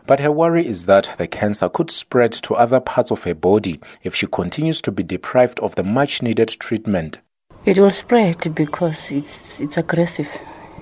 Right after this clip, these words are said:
Speaker 2: It's moving very fast. That's my fear.
Speaker 1: What concerns her the most is that no explanation was given at the Charlotte Maxeke Hospital as to why the life-saving drugs were not available. Although she describes the chemotherapy as unpleasant due to the side effects,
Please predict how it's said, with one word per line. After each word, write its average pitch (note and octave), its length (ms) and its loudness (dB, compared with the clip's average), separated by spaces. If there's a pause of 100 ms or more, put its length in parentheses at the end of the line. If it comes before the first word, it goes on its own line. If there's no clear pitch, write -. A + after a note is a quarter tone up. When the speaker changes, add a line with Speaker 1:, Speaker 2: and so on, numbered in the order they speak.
(140)
Speaker 2:
It's - 260 -10
moving D#3 400 2
very D3+ 220 -2
fast. - 480 -10 (480)
That's - 220 -6
my D3+ 120 -4
fear. D#3 240 -12 (800)
Speaker 1:
What C#3 220 2
concerns F3 480 0
her G#2 180 0
the G2 120 0
most F#2+ 360 -2
is - 180 -8
that G2 300 4
no F#3 80 -2
explanation A2+ 680 -2
was F#2 200 2
given F#2+ 400 -2
at - 160 -4
the F2 80 -4
Charlotte G#2+ 320 0
Maxeke G2+ 440 0
Hospital E2+ 580 -2 (240)
as - 200 -6
to - 100 -10
why G2 260 4
the A#2+ 140 0
life-saving B2+ 720 0
drugs G2 360 2
were E2+ 100 -2
not F#2 160 -4
available. F2+ 720 -2 (380)
Although F3 240 6
she - 160 2
describes G2+ 580 0
the G2 100 -4
chemotherapy G2+ 800 0
as - 140 -2
unpleasant F2 840 -2
due F#2 140 -8
to - 160 -8
the E2+ 100 -4
side F#2 300 0
effects, F#2+ 460 0